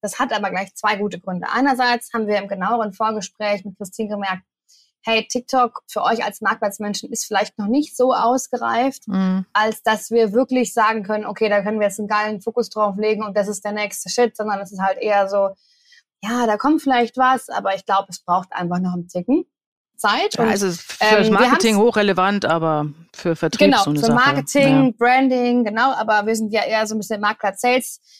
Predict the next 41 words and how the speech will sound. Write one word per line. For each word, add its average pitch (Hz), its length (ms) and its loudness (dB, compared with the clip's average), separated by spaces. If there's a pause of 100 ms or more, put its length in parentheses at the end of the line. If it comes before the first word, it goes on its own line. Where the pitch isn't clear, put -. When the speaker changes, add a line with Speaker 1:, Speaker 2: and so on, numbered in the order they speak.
(120)
Speaker 1:
getrieben 294 640 4 (380)
an 240 320 0
die 247 120 0
Sache 240 240 -2
rangegangen 214 420 -2
und 202 140 -10
dann 196 160 -6
haben 208 100 -2
wir 202 100 0
gesagt, 196 360 -2
hm, 208 180 0
okay, 214 560 0
ähm, 196 300 -2
dann 202 180 2
vielleicht 190 380 -4
doch 190 180 -2
eher 202 200 -2
nicht. 277 360 -2 (460)
Und 220 80 -2
dann 220 120 2
war 226 200 4
so 254 80 0
ein 254 80 2
bisschen 247 260 0
so, 240 80 2
okay, 339 260 0
was 220 200 0
machen 277 260 0
wir 247 80 2
denn 247 100 0
jetzt 240 140 -6
anders? 208 480 0
Und 190 220 -10
dann 220 100 0
hab 226 80 -6
ich - 140 -14
einfach 226 180 -2
mal 240 220 0
die 240 180 -4
Ingrid 302 280 -2
gefragt, 262 340 -4